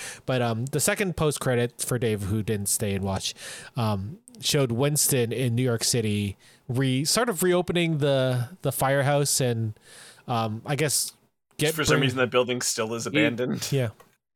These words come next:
Speaker 3: Well, they talk about in the movie how it was a Starbucks, like, it got bought out and turned
Speaker 1: Yeah.
Speaker 3: into a Starbucks.
Speaker 1: Although it
Speaker 2: Right.
Speaker 3: But it,
Speaker 1: looks
Speaker 3: but now when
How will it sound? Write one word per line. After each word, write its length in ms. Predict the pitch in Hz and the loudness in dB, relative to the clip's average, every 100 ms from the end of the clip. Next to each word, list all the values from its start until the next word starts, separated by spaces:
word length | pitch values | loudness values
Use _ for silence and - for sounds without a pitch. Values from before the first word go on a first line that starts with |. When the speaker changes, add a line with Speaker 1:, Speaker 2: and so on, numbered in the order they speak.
| _ _ _ _ _ _ | _ _ _ _ _ _
Speaker 3:
Well, 280 | 139 156 156 | 4 6 6
they 180 | 147 170 | 4 2
talk 220 | 175 170 | 2 0
about 200 | 165 156 | 2 2
in 80 | 147 | 2
the 60 | 135 | 0
movie 220 | 131 117 | -2 0
how 220 | 120 117 | 0 0
it 60 | 110 | -2
was 160 | 101 | -6
a 40 | 95 | -6
Starbucks, 720 | - 98 98 85 78 - - | -4 -2 -2 -4 -8 -8 -10
like, 180 | 90 95 | -10 -10
it 140 | 87 | -6
got 180 | 92 90 | -4 -2
bought 200 | 92 90 | -2 0
out 160 | 92 | -4
and 120 | 82 90 | -6 -8
turned 180 | 101 | -4
Speaker 1:
Yeah. 80 | 123 107 | -2 -2
Speaker 3:
into 80 | |
a 60 | 92 | -2
Starbucks. 640 | - 90 87 80 78 - - - | -2 -2 -2 -4 -6 -8 -6 -2
Speaker 1:
Although 240 | 175 214 | 0 2
it 20 | |
Speaker 2:
Right. 100 | 185 | 2
Speaker 3:
But 100 | 147 135 | 4 4
it, 40 | |
Speaker 1:
looks 180 | 131 - | 4 4
Speaker 3:
but 160 | 135 | 4
now 160 | 151 | 6
when 20 | 151 | 6